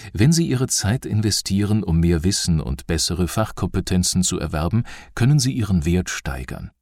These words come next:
Indem Sie Ihre Fähigkeit verbessern, für sich und andere Menschen wertvolle Resultate zu erzielen, erhöhen Sie Ihre Verdienstmöglichkeiten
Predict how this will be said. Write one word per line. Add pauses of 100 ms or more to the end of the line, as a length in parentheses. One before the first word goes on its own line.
(520)
Indem
Sie
Ihre
Fähigkeit
verbessern, (220)
für
sich
und
andere
Menschen
wertvolle
Resultate
zu
erzielen, (360)
erhöhen
Sie
Ihre
Verdienstmöglichkeiten